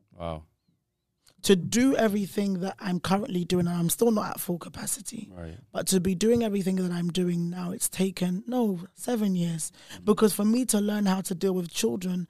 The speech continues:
Speaker 2: I first became a nanny.
Speaker 1: Wow.
Speaker 2: So that gave me lessons on how to deal with my kids. So I wasn't nec-, I was learning on the job, but I had a lot of background.
Speaker 1: So can I say this, that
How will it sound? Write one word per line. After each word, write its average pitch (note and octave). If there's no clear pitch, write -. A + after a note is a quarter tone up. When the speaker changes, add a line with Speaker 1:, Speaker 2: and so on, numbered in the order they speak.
Speaker 2:
I F#3+
first F#3+
became F3+
a D#3+
nanny. F#3
Speaker 1:
Wow. F2
Speaker 2:
So G3+
that G#3
gave A3
me G3
lessons G3+
on F3+
how F3+
to F3+
deal F#3+
with F#3
my F3
kids. F#3+
So -
I F#3+
wasn't A3+
nec-, G#3
I G3
was F3+
learning A3
on F#3
the F3
job, D#3+
but -
I E3+
had D#3+
a E3+
lot -
of -
background. -
Speaker 1:
So C3
can B2
I D3
say A2+
this, G2+
that E2+